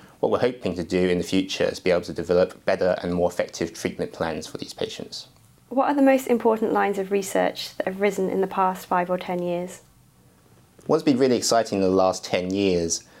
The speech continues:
Speaker 1: has been the convergence of two different fields. On the one hand, we have statistics, which is traditionally a mathematical discipline,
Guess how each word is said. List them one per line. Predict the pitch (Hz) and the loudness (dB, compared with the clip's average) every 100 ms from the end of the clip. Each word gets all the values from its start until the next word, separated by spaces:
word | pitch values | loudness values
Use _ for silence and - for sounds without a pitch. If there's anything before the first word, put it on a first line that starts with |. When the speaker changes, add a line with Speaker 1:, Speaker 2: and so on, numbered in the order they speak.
| - | -10
Speaker 1:
has | - | -4
been | 101 | -2
the | 95 | -2
convergence | - 95 104 104 101 90 90 - | -2 0 4 4 2 -2 -4 -2
of | 92 - | -2 0
two | - 101 | 0 2
different | 92 - | 0 -4
fields. | - 90 78 - - - - _ | -2 0 0 0 -2 -4 -6 _
On | - | 0
the | 95 | 2
one | 107 135 | 2 0
hand, | 113 104 | -2 0
we | 95 | 2
have | 92 | 2
statistics, | - - - 135 - 110 - - - | 0 -4 0 0 0 0 0 -6 -6
which | 87 | -4
is | 85 - | -4 -4
traditionally | - 92 - 92 | -2 -2 0 -2
a | 82 | 0
mathematical | 80 - 98 110 98 90 | -2 -2 -2 -2 -4 -4
discipline, | 87 - - 90 | -4 -2 0 0